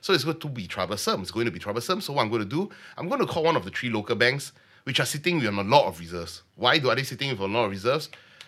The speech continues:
Your salary crediting is probably towards a local bank ninety-five percent of the time lah.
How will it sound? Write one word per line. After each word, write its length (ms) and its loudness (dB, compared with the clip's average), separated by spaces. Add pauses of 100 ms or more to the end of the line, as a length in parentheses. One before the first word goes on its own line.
(380)
Your 160 -2
salary 360 4
crediting 440 2
is 80 -2
probably 240 -2
towards 500 0 (260)
a 80 -8
local 240 -2
bank 200 2
ninety-five 500 -2
percent 240 -6
of 60 -4
the 60 -12
time 260 -8
lah. 140 -8